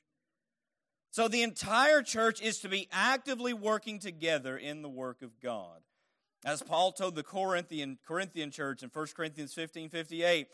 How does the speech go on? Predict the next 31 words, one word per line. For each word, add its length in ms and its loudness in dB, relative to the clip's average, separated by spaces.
"Therefore, 440 2
my 180 2
beloved 480 2
brothers, 380 2
be 160 -6
steadfast, 880 -2
immovable, 960 0
always 640 8
abounding 840 2
in 320 -2
the 100 -2
work 400 0
of 80 -8
the 100 -4
Lord, 480 6
knowing 640 0
that 240 4
in 240 -2
the 80 0
Lord 500 0
your 140 -6
labor 420 -2
is 220 -12
not 240 -6
in 80 -10
vain." 320 -16
He's 140 -20
talking 280 -4
to 40 -12
that 240 -8
church 160 -20